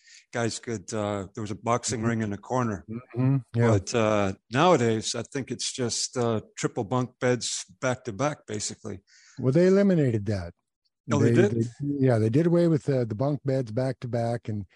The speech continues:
Speaker 2: and, you know, they built thirty-three new prisons, and, uh, it's become, um, a real industry. And then that doesn't include the private prisons that, uh, Geo put up. You know, and interestingly enough, when you were at San Quentin, uh, John Campbell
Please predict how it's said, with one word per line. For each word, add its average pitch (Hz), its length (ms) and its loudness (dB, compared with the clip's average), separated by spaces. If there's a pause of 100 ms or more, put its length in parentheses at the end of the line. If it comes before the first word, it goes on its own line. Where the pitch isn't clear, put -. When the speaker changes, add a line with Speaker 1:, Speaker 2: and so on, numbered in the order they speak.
(380)
Speaker 2:
and, 107 280 0
you 143 60 0
know, 165 140 2
they 135 100 4
built 170 260 2
thirty-three 131 440 0
new 120 160 0
prisons, 113 580 -6 (640)
and, 101 380 0
uh, 101 160 2
it's 104 220 0
become, 120 640 2
um, 110 340 -2
a 113 80 -2
real 143 220 2
industry. 117 520 -2
And 113 140 -2
then 113 120 -2
that 151 200 -2
doesn't 147 260 -2
include 139 540 -2
the 123 80 -6
private 175 400 -4
prisons 87 560 -8 (460)
that, 104 360 0
uh, 98 260 2 (260)
Geo 123 380 4
put 101 200 -6
up. 85 180 -8 (540)
You 107 80 0
know, 110 140 4
and 117 80 4
interestingly 139 560 2
enough, 135 460 0 (360)
when 107 160 -2
you 156 100 2
were 185 120 2
at - 80 -4
San 131 280 -2
Quentin, 123 520 -4 (400)
uh, 107 160 -4
John 131 320 0
Campbell 139 500 -2